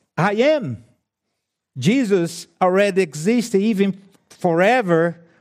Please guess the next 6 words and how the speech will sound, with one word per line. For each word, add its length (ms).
with 340
God 520
before 480
Mary 480
was 280
born. 400